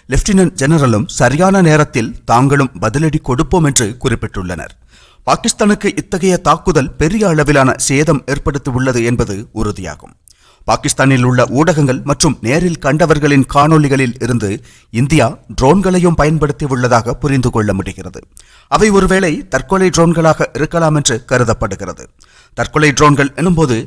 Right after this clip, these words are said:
அவற்றில் வெடிபொருட்கள் நிரப்பப்பட்டிருக்கும், அவை தாக்குதல் நடத்த வேண்டிய இடத்தில் சென்று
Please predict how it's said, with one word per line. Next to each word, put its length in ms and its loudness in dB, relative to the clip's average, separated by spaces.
அவற்றில் 480 0
வெடிபொருட்கள் 720 -2
நிரப்பப்பட்டிருக்கும், 880 -4
அவை 220 0
தாக்குதல் 500 0
நடத்த 260 0
வேண்டிய 440 0
இடத்தில் 420 -4
சென்று 260 2